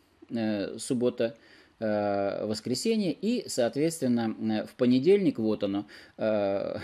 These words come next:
<laughs> ну, это уже как бы следующая стратегия, вот оно вот. Она, э,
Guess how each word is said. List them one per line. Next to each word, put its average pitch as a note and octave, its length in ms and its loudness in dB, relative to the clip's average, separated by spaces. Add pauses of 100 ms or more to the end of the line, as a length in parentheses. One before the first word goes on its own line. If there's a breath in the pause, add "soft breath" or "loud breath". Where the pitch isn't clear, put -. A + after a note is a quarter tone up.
(160 loud breath)
<laughs> - 240 -10
ну, B2 180 4
это A#2 240 0
уже G#2 360 0
как G#2 160 -6
бы F#2+ 100 -6
следующая G2 400 -4
стратегия, E3+ 520 -2
вот C3 180 0
оно A2+ 180 -4
вот. G#2+ 240 -8 (1500 loud breath)
Она, D3 460 2
э, A2 600 -4